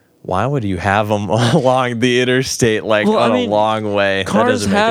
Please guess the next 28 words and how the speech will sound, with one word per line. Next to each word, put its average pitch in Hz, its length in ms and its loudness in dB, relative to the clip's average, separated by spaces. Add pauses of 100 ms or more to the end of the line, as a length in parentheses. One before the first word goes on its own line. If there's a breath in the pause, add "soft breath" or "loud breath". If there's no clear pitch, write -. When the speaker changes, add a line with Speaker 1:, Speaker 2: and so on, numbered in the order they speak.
Speaker 2:
have 175 80 -8
Speaker 1:
sense. 165 80 -2
Speaker 2:
headlights. 175 680 -2
Speaker 1:
Yeah. 98 260 0 (880)
Speaker 2:
I 170 60 -2
mean, 185 180 -2
you 190 100 -4
can 196 140 -6
see 214 220 0
other 156 160 0
cars 170 420 -2
Speaker 1:
Yeah. 104 200 0 (120)
Speaker 2:
pretty 190 200 -2
easily. 165 500 -4 (140)
Taillights 165 400 0
and 151 100 -4
headlights. - 460 -12 (200)
Speaker 1:
I 190 180 0
think 247 280 -8
I 139 80 -2
know 120 160 -2
what 113 160 -6
you're 101 60 -10
talking 123 300 -6
about, 90 240 -2
that 87 200 -4
one 104 220 -4
strip 98 440 -4